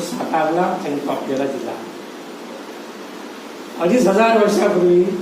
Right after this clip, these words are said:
तथागत गौतम बुद्ध आपलं राजगृह सोडून निघाला जगाच्या शोधात, मानवमुक्तीच्या शोधात. आणि मग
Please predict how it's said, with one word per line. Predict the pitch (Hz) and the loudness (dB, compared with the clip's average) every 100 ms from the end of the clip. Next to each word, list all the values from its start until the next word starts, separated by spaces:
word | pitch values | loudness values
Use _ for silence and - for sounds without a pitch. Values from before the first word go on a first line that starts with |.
| - - - - - - - - - - - - - | -6 -12 -14 -14 -14 -14 -14 -14 -14 -14 -14 -10 -4
तथागत | 175 180 190 - - - - - 160 | 2 2 4 2 0 -6 -12 -12 -2
गौतम | 165 170 190 170 | 0 2 2 2
बुद्ध | 135 139 - - - - - - - - - 220 226 - - - - - - - - - - | 0 -2 -2 -6 -10 -14 -14 -14 -14 -14 -14 -12 -12 -12 -14 -14 -14 -14 -12 -12 -14 -8 -2
आपलं | 160 - | 0 2
राजगृह | - 165 190 190 202 196 | 4 4 4 2 2 2
सोडून | 196 180 220 | 4 4 6
निघाला | 208 185 175 - - - - - - - - - 135 | 6 6 4 0 -2 -6 -8 -10 -10 -12 -12 -10 -6
जगाच्या | 143 170 170 175 | 0 2 2 2
शोधात, | 156 147 143 - - - - - - - - - - - - | 2 0 2 0 -2 -8 -12 -12 -12 -12 -14 -14 -12 -6 0
मानवमुक्तीच्या | 160 185 196 175 151 - 175 | 2 4 4 4 2 2 2
शोधात. | 156 139 131 120 - - - - - - - - - 175 | 0 0 -2 -2 -6 -10 -12 -12 -12 -12 -12 -12 -8 -2
आणि | 185 | 2
मग | 208 214 | 2 2